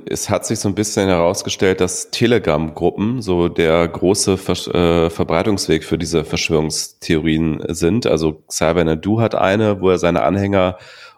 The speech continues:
um sich herum schart und wo er immer wieder irgendwelche Videobotschaften verkündet, die ja dann auch teilweise öffentlich geworden sind. Der, ähm, Attila Hildmann hat so eine Telegram-Gruppe jetzt.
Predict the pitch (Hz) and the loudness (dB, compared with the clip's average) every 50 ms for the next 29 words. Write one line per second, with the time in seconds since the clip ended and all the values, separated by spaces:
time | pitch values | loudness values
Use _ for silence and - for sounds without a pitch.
0 | _ - 98 101 95 - - 98 90 90 95 107 110 - - - 107 98 104 107 | _ -2 -2 -2 0 0 -2 0 2 2 2 0 0 -2 -2 0 2 2 2 2
1 | - 90 78 85 87 85 85 85 82 78 92 90 85 87 87 90 82 82 87 87 | 0 0 -2 -4 -2 0 2 2 2 2 2 0 0 0 2 2 2 2 2 0
2 | 87 - 87 85 92 92 113 110 98 - 98 98 - - 90 90 95 - - 92 | -2 -4 -8 -8 -4 -2 0 0 0 2 0 0 0 0 -4 -4 -4 -6 -10 -10
3 | 92 - - 90 - - 107 101 98 95 - 85 87 85 82 82 82 78 80 82 | -8 -8 -8 -8 -4 -2 0 0 0 0 0 0 2 2 2 2 2 0 0 -2
4 | - - _ - - - - - - 87 82 87 87 87 - - 104 - 117 117 | -4 -12 _ -20 -20 -20 -10 -4 -2 0 0 2 2 2 2 0 0 0 0 -2
5 | 107 - - 104 92 98 95 98 98 101 98 92 98 98 95 95 87 - - _ | -2 -2 -4 -2 0 2 2 2 2 0 -2 0 0 0 0 0 -2 -4 -8 _
6 | _ _ _ _ _ _ _ _ - 85 82 82 80 78 78 78 - - 78 76 | _ _ _ _ _ _ _ _ -2 0 2 4 4 4 2 2 2 2 2 0
7 | 76 78 73 - 78 - - 78 78 87 104 120 - 110 104 98 98 90 - - | 0 0 -2 -2 -2 0 0 0 2 2 2 0 0 0 -2 0 -2 -2 -4 -2
8 | 95 85 87 87 85 - - 98 95 87 - 87 85 87 - 90 85 - 85 82 | -2 -2 -2 -2 -4 -4 -4 -2 -2 -2 -2 -2 -2 -4 -4 -8 -8 -4 -4 -2
9 | 85 85 85 - - - | -2 -2 -4 -4 -8 -16